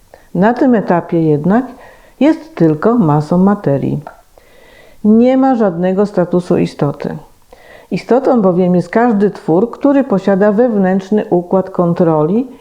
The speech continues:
i zarządzania, czyli w przypadku tworów biologicznych, według naszej biologii, jest to układ nerwowy.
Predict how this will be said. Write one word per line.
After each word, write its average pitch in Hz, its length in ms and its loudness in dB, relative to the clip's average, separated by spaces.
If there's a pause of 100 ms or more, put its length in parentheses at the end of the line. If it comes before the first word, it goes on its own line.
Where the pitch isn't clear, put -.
i 226 100 2
zarządzania, 196 960 2
czyli 254 340 2
w 269 80 -12
przypadku 202 600 -2
tworów 180 520 0
biologicznych, 196 920 0 (300)
według 180 380 0
naszej 185 420 0
biologii, 160 580 0 (960)
jest 320 240 2
to 302 200 0
układ 190 440 -2
nerwowy. 135 540 0